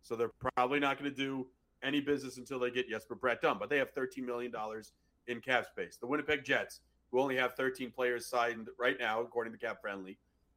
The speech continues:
uh, have fourteen million dollars in cap space. We, we are still waiting on this big domino move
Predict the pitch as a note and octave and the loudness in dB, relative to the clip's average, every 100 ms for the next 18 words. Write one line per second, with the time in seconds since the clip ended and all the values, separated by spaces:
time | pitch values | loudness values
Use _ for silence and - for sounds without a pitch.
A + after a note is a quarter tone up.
0 | _ _ A#2+ A#2+ A2+ B2+ - E3+ E3+ D3+ | _ _ 4 4 4 0 2 2 2 2
1 | B2+ B2+ A2+ A2 G2+ G2 F#2+ G#2 F2+ - | 0 0 0 0 0 -4 -8 -8 -8 -10
2 | E2+ - _ _ _ _ - D3 - - | -12 -14 _ _ _ _ -2 0 0 -6
3 | _ - D#3+ D#3 C#3+ - G3 F3+ F3 E3 | _ 2 8 8 8 8 10 10 8 6
4 | D#3 D3+ B2 - D#3 C#3 C#3 C#3+ D3+ C#3+ | 4 2 -2 0 0 2 2 4 2 0
5 | C3+ B2+ B2+ | 0 0 -2